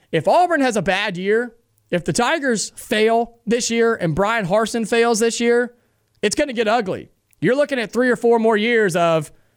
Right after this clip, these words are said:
of rebuild, restart, and it almost happened a few months ago. That reset button was almost hit a few months ago. But Brian Harsin was able to survive,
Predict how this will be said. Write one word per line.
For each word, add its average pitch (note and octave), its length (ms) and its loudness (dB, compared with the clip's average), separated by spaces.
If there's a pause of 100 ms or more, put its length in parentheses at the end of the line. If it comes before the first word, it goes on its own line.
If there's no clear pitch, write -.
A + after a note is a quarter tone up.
(200)
of E3+ 200 -2
rebuild, G3+ 680 0 (220)
restart, E3 800 -2 (960)
and G3+ 100 -2
it A3 80 2
almost C4 400 0
happened G3 400 -4
a F3+ 60 -2
few G#3+ 180 0
months G3 300 0
ago. B2 400 -8 (440)
That G3+ 240 -2
reset A3 460 -2
button F3+ 240 -4
was D#3+ 180 -4
almost C4+ 600 2
hit A3+ 360 0
a C#3+ 60 -6
few F#3 220 0
months E3+ 280 0
ago. G#2 340 -8 (640)
But D3 120 -2
Brian A3 260 0
Harsin G3 360 0
was D#3+ 120 -2
able F3 180 0
to D3 100 -4
survive, C3 680 -4